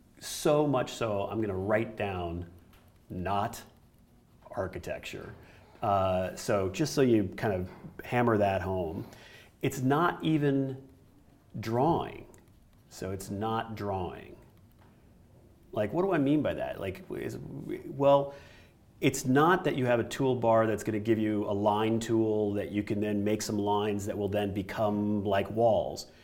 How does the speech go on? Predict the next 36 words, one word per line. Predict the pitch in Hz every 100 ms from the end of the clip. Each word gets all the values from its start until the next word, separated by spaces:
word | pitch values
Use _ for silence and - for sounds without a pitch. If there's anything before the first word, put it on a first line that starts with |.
| - - -
It's | - -
not | 147 196
even | 170 123
like | 107 -
Revit, | 107 127 160 98 90 113
where | 101
you | 104
can | 101 107
say, | 98 107 101 101 95
"All | 113
right, | 117 110
I'm | 107
gonna | 117 107
grab | 117 110 107 110
a | 98 95 92
wall | 107 120 139 131
tool | 117 101 92
and | 95
I'm | 107
gonna | 104
make | 101 110 104
some | 107 101
walls | 107 113 113 107 104 101 -
and | 107 101 101 101 92 - - -
that | 127 107
will | 113 104
become | 104 - 107 107
like | 98 101
a | 101
building." | 117 131 123 52 - - - - - - - -
It's | 120
actually, | 143 175 - 131 117 113 113 117
I'm | 143
gonna | 139 135
be | 120 110 110 -
grabbing | 120 110 113 120 113 113 107